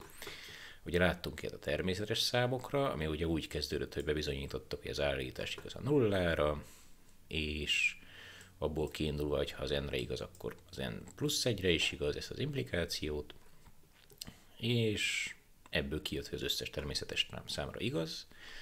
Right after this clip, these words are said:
Formulákra meg úgy használtak, hogy megnéztük a változókra, hogy külön igaz-e, ítéletkalkulusban ugye összesen ez volt,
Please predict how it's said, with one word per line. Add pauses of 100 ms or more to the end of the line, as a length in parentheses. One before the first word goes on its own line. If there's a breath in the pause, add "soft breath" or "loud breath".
(500 loud breath)
Formulákra
meg
úgy
használtak,
hogy
megnéztük
a
változókra,
hogy
külön
igaz-e, (240)
ítéletkalkulusban
ugye
összesen
ez
volt,